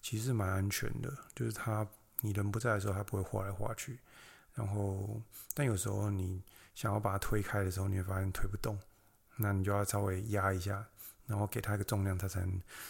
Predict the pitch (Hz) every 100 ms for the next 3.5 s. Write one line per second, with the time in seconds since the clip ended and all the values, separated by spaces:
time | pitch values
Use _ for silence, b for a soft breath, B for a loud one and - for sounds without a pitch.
0 | B - 95 113 95 92 90 85 - B
1 | B B B B B _ - - _ _
2 | _ - 98 101 - B B B B 117
3 | 107 101 98 95